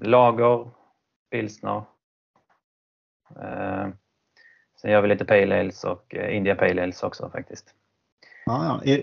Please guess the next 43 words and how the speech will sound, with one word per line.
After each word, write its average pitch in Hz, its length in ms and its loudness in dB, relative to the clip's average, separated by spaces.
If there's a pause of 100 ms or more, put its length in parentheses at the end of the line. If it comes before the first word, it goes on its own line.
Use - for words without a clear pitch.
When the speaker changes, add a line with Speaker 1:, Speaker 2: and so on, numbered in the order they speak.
(100)
Speaker 2:
är 143 140 2
det 143 120 0
det 156 200 6
som 180 180 0
ni 185 60 6
har 156 240 10
under 139 200 4
ett 135 160 2
a-, 139 160 6
andra 127 280 4
märke, 123 640 4
Wild 117 320 2
Brews, 156 340 2
eller 123 160 4
har 120 120 4
ni 123 100 2 (140)
det 120 80 4
under 113 320 6
det 113 200 0
vanliga 110 280 4
märket, 139 360 0 (280)
bräckeriet? 110 680 -2 (500)
Speaker 1:
Vi 107 80 -4
har, 110 320 4 (320)
eh, 104 160 -6 (300)
lite 113 200 -2
mer 117 120 4
klassiska 104 580 -2
ölstilar 95 680 -2
under 95 240 0
Wild 90 120 0
Brews. 92 360 -10
Så - 140 -18
där 98 320 2
släpper 110 220 0
Speaker 2:
Mm. 139 100 6
Speaker 1:
vi 190 40 2
faktiskt - 220 -2
en 95 80 -8
pilsner 92 500 -10
nu 98 340 -4
i 92 460 -6
februari 104 600 0